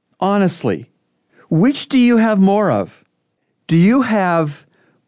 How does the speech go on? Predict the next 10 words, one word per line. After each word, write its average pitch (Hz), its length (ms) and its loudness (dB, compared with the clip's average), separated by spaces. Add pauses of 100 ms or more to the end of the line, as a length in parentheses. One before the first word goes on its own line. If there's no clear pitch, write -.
more 165 380 2
of 135 280 -2
one 160 680 0
or 151 260 -2
of 143 220 -2
two 147 540 0
in 143 140 0
your 143 140 2
parenting 139 480 0
styles? - 680 -6